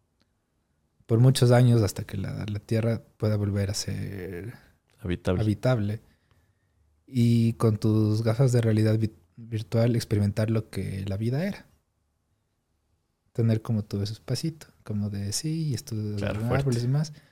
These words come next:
Speaker 1: Porque si no, obviamente, tu mente humana va a colapsar. Va a colapsar por completo. Entonces te dan una probadita de lo que fue.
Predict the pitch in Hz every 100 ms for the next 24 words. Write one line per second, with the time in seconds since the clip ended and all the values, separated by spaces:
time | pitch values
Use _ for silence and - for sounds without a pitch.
0 | _ _ _ 117 - 113 - 117 117 127
1 | 123 117 117 127 135 131 123 107 107 110
2 | 117 - 120 117 120 127 113 95 - -
3 | - 151 139 - - _ _ 107 104 -
4 | 98 - 101 98 101 107 127 101 98 95
5 | 104 - 104 113 120 113 104 107 _ _
6 | _ _ _ _ _ - 117 123 139 139
7 | 110 107 101 - - 139 139 127